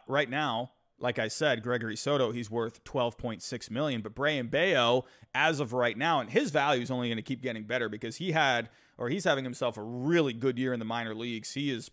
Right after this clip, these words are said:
showing some nasty stuff, but as of right now on Baseball Trade Values, he's worth twenty-three and a half million, while Walter is worth four point nine. That's a total of twenty-eight point four million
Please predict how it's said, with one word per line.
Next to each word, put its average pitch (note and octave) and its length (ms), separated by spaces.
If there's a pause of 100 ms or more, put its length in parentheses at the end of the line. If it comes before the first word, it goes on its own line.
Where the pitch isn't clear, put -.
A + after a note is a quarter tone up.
(120)
showing A#2+ 480
some G#2+ 360
nasty B2+ 440
stuff, A2+ 480
but A#2+ 180 (420)
as F3 220
of E3 80
right E3+ 180
now D#3 160
on C3+ 120
Baseball C#3 340
Trade C#3+ 300
Values, C#3 400
he's B2 180
worth B2 380
twenty-three D3 1000
and A#2+ 120
a A#2 40
half C3 460
million, A#2 540 (240)
while A#2 200
Walter C3+ 540
is A2 160
worth B2 220 (100)
four C3 160
point A#2 320
nine. E3+ 340 (220)
That's C#3+ 160
a D#3 60
total C#3+ 400
of B2 160
twenty-eight E3 600
point C#3+ 340
four C#3+ 340
million C3 600